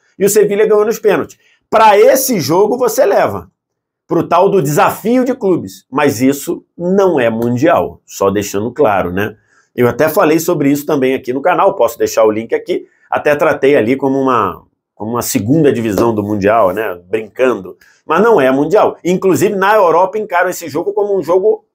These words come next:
amistoso. O Sevilha encarou esse desafio de clubes como algo amistoso, tanto é que botou o time reservaço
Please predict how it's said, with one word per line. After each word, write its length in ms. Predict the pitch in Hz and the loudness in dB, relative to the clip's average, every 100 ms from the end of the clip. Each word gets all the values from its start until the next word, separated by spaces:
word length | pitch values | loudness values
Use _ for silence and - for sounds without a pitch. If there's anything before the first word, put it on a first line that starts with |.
| - | -4
amistoso. 680 | 170 196 - 185 175 101 92 _ _ _ _ | 0 0 0 2 2 0 -6 _ _ _ _
O 80 | 123 | -4
Sevilha 580 | - 180 95 196 240 175 | 0 0 0 0 2 2
encarou 420 | 147 135 123 139 | 0 0 2 2
esse 300 | 139 - 113 | 2 -4 -8
desafio 480 | 95 131 135 131 127 | -4 -2 -2 -2 -4
de 100 | 123 | -4
clubes 280 | 143 160 | -6 -6
como 240 | 156 185 185 | -4 0 2
algo 200 | 175 190 | 2 2
amistoso, 440 | 196 196 160 139 | 0 0 0 0
tanto 200 | 143 131 | 0 -2
é 60 | 143 | -4
que 80 | 147 | -2
botou 300 | 165 165 160 | -4 -2 -6
o 20 | |
time 240 | - 170 | -6 -4
reservaço 880 | 160 190 180 180 143 143 135 - - | -2 0 2 2 2 0 0 -4 -20